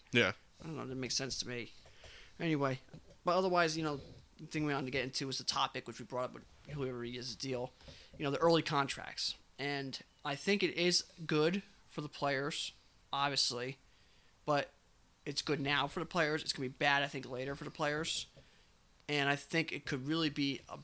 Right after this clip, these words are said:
Speaker 2: big, big, big problem for teams. They keep doing this.
Speaker 1: Hmm.
Speaker 2: Reason being,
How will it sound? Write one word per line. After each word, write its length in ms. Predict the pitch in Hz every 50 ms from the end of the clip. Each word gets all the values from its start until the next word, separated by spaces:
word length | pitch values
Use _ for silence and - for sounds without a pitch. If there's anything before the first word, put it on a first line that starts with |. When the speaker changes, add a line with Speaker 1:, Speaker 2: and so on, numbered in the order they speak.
| - - -
Speaker 2:
big, 400 | - 160 156 151 147 151 - -
big, 280 | - 143 135 139 143 - - _
big 320 | - 156 143 139 143 143
problem 360 | - - 143 120 120 120 117
for 120 | 113 - -
teams. 500 | - - 143 120 110 98 - - - - - _ _ _
They 100 | 135 135
keep 180 | - - 143
doing 240 | - - 123 104 101
this. 280 | - 101 - - - - - - - - _ -
Speaker 1:
Hmm. 220 | 117 117 107 101 98
Speaker 2:
Reason 340 | 143 147 143 147 147 143
being, 420 | 143 143 139 147 151 156 160 170